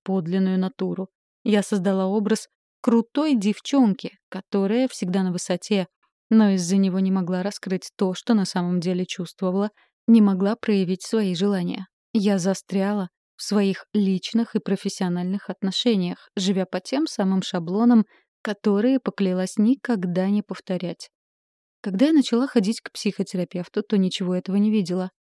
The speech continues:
Была убеждена, что главная задача — улучшить качество общения и устранить конфликты в отношениях.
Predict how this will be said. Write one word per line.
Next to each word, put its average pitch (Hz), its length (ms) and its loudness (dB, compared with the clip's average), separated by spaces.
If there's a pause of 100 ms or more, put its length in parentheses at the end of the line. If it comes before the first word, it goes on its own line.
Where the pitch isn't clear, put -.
Была 196 260 2
убеждена, 196 480 0
что - 160 -2
главная 185 380 0
задача — 180 480 -2 (360)
улучшить 233 640 0
качество 185 540 -6
общения 262 500 4
и - 160 -2
устранить 208 520 2
конфликты 214 540 -2
в - 20 0
отношениях. 190 720 -2